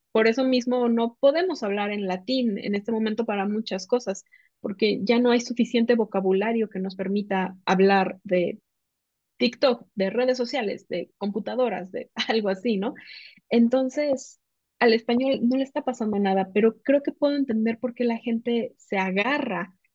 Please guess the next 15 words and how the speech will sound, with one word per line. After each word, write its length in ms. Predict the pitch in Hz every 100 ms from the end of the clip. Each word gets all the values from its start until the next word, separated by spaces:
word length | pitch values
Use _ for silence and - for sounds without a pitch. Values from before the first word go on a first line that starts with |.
| _
del 520 | 202 190 202 196 196 -
"algo 320 | 277 285 269
le 120 | 269
va 100 | 247
a 40 | 254
pasar 260 | 262 277
al 100 | 262
español, 540 | 240 - 233 233 254 240
hay 100 | 262
que 140 | - 269
proteger 480 | 277 262 247 302
y 60 | 294
defender 440 | 277 277 254 277 277
el 100 | 247
español", 540 | 240 233 226 233 233